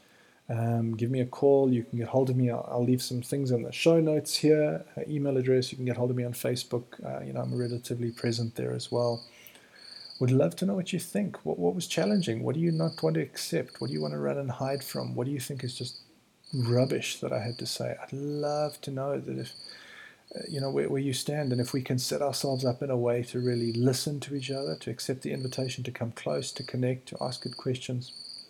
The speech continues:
Love to do that with you. Um, so thanks. Thank you to you, the listener. Thank you for your time. Uh, I wanna wish you a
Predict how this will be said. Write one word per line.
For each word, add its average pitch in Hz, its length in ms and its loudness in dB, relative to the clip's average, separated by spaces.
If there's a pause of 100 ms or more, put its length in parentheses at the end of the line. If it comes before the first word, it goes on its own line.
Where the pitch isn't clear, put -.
(160)
Love 123 480 4
to 113 100 -2
do 117 160 -2
that 123 240 -6
with - 240 -12
you. - 100 -10 (1080)
Um, 123 560 2 (640)
so - 160 0
thanks. - 520 2
Thank 165 220 2
you 175 80 2
to 175 100 -2
you, 180 140 4
the 165 100 2
listener. 160 320 0
Thank 143 240 -6
you 135 60 -4
for 139 120 -6
your 139 100 -2
time. 147 560 -2 (300)
Uh, 113 440 -2
I 123 60 -4
wanna 123 200 -2
wish 127 340 -2
you 127 220 0
a 120 220 -4